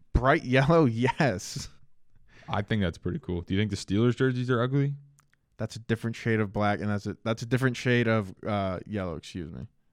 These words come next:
Speaker 1: They're, it kind of just technically gold. They don't have neon, dude.
Speaker 2: That's literally the Steelers jerseys
Speaker 1: No,
Speaker 2: right
Speaker 1: it is
Speaker 2: there.
Speaker 1: not. N-,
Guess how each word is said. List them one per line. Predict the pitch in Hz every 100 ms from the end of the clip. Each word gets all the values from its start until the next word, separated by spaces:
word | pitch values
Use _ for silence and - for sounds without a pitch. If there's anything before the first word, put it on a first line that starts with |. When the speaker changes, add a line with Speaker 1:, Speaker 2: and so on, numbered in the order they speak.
| _
Speaker 1:
They're, | - 104
it | 113 -
kind | 110
of |
just | 98 -
technically | 95 95 95
gold. | 85 53 - - - - - - - - - _ _
They | -
don't | 185 175
have | 190 139
neon, | 135 143 175 131 104 95 - _ _ _ _ _
dude. | - 113 117 139 139 _ _ _ _ _ _ _ _ _ _ _ _ _ _ _ -
Speaker 2:
That's | 123 -
literally | 117 120 127 131 120
the | 95
Steelers | - 101 90 87
jerseys | 131 131
Speaker 1:
No, | 127 123
Speaker 2:
right | 127
Speaker 1:
it | 131
is | 120
Speaker 2:
there. | 113
Speaker 1:
not. | 113 139 165 104 - - -
N-, | -